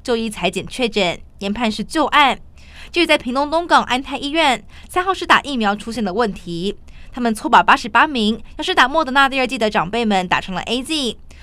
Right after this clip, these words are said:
从深夜开始，陆续有民众感觉到不适，就医挂急诊，主要是头痛、发烧，还有肌肉酸痛等症状。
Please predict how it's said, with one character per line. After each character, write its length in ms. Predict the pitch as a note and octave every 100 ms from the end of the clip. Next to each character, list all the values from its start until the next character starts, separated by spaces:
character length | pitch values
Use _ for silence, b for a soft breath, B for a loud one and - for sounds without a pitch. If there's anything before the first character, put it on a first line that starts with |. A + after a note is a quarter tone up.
| B
从 140 | - D4
深 140 | E4
夜 140 | F#4+ E4+
开 220 | C#4 E4+
始， 180 | - B3+
陆 140 | C#4
续 120 | C4+
有 80 | B3+
民 160 | G3 F#3+
众 160 | B3+
感 140 | G#3 E3+
觉 100 | F3
到 140 | G#3+
不 180 | G3+ E3
适， 400 | - A#3 G#3+ - -
就 160 | C4+ A#3
医 120 | A3
挂 220 | A3 F#3
急 220 | G3 D#3+
诊， 320 | E3+ G3+ D#3+ - - B B B -
主 120 | G3+
要 160 | G#3+
是 160 | A#3 A#3+
头 240 | - E3+
痛、 380 | E3+ B3 A3 - -
发 160 | A#3 B3
烧， 340 | B3 A#3+ B3 -
还 100 | B3
有 40 |
肌 80 | A3+
肉 160 | C#4+ C#4
酸 180 | D4 D4+
痛 240 | D#4+ D#4+
等 160 | G#3+ G3+
症 180 | D4+
状。 340 | B3 D4 B3